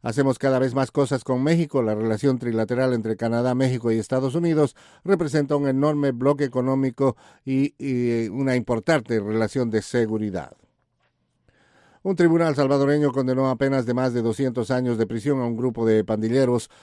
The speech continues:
por delitos de extorsión, homicidio agravado, tráfico de ilícitos en centros penitenciarios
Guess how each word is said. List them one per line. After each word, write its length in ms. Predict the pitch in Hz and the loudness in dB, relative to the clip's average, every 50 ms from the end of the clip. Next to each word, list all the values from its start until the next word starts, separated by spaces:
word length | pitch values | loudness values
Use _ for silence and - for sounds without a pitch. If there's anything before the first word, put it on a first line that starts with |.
| - _ _ | -20 _ _
por 160 | - 180 165 | -2 0 2
delitos 400 | 151 143 147 143 - 143 135 120 | 2 2 2 0 0 0 0 0
de 60 | 120 | 0
extorsión, 520 | 110 - - 123 113 104 147 143 127 113 | -2 0 -2 -2 -2 0 0 0 0 0
homicidio 540 | 107 104 110 107 - - 147 143 123 117 110 | 0 0 -2 -2 -2 -2 -2 0 2 2 2
agravado, 480 | 107 107 104 104 120 127 123 113 107 101 | 2 2 0 0 -2 -2 -2 -2 -4 -4
tráfico 440 | - 131 143 131 131 123 110 117 117 | -2 -2 -2 -2 -2 -4 -2 -2 0
de 120 | 110 110 | 0 0
ilícitos 520 | 110 123 147 135 - 139 127 - 131 117 | 0 0 -2 -2 -4 -6 -4 -4 -4 -2
en 140 | - 117 110 | -2 -4 -2
centros 360 | - 143 135 123 135 123 110 | 0 -2 -2 0 -2 -4 -2
penitenciarios 1000 | - 147 147 151 143 - 123 117 107 - 131 123 123 117 127 127 127 120 - - | -2 0 0 0 0 -2 -2 -4 -2 0 0 0 0 2 2 0 0 0 -2 -6